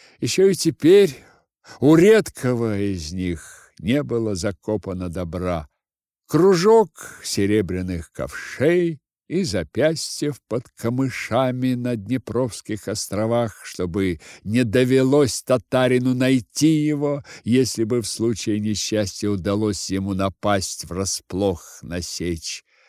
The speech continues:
Но трудно было бы татарину найти его, потому что и сам хозяин уже стал забывать, в котором месте закопал его.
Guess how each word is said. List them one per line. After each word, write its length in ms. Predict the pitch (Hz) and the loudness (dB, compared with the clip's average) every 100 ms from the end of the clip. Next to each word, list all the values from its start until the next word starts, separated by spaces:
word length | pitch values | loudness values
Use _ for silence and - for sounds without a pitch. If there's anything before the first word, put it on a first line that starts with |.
| _ _ _ _ _ _ _ _ _ _ - | _ _ _ _ _ _ _ _ _ _ -2
Но 180 | 123 | 0
трудно 640 | 139 - 190 233 170 185 196 | 0 0 0 0 -4 -4 -4
было 440 | 147 160 196 185 | -4 -2 -2 -2
бы 200 | 151 160 | -2 -2
татарину 800 | - 147 - _ 135 131 123 127 | -2 -6 -8 _ -2 0 0 -2
найти 540 | 117 110 98 - 120 120 | -2 -2 -2 -4 0 0
его, 220 | 113 113 | 0 -2
потому 440 | 101 85 104 120 | -4 -4 -4 -4
что 260 | 110 - 107 | -6 -6 -4
и 360 | 104 104 98 | -2 -2 -2
сам 800 | 92 - - 135 208 220 196 170 | -4 -4 -2 0 2 2 0 -6
хозяин 1200 | 131 - 113 113 76 82 92 85 82 82 80 80 | -10 -4 -2 -2 -2 -2 -2 -2 -2 -4 -6 -6
уже 360 | 85 87 95 90 | -6 -6 -6 -6
стал 460 | - 95 87 80 | -6 -4 -4 -4
забывать, 1080 | 80 87 110 117 107 123 98 92 80 - - _ _ _ _ _ _ | -8 -6 -2 -2 -2 -2 -2 -2 -4 -8 -18 _ _ _ _ _ _
в 140 | - | -12
котором 720 | - 85 - 156 220 226 226 | -6 -6 2 4 6 4 2
месте 880 | 226 220 226 233 185 - - 196 170 | 0 -2 2 4 2 -2 -6 -2 0
закопал 920 | 131 139 165 - 143 - - 92 107 | 0 -4 -6 -6 -6 -6 -8 -8 -6
его. 440 | 80 82 76 65 | -8 -8 -10 -12